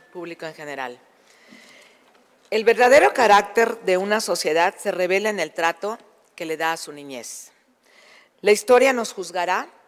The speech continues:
por la diferencia que hagamos en la vida cotidiana de nuestras niñas y niños, sin duda alguna.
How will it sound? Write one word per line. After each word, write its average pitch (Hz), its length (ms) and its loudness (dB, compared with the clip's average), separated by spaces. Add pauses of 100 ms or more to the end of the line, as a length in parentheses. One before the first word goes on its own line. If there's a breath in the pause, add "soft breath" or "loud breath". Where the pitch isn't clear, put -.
(560 soft breath)
por 196 120 2
la 202 100 4
diferencia 226 600 -2
que 233 100 -2
hagamos 196 520 0 (120)
en 190 140 -8
la 180 120 0
vida 226 240 -4
cotidiana 196 680 -2
de 196 100 -8
nuestras 170 460 -10
niñas 220 640 -8
y 180 100 -10
niños, 151 640 -12 (100)
sin 160 240 -20
duda 165 220 -6
alguna. 127 320 -12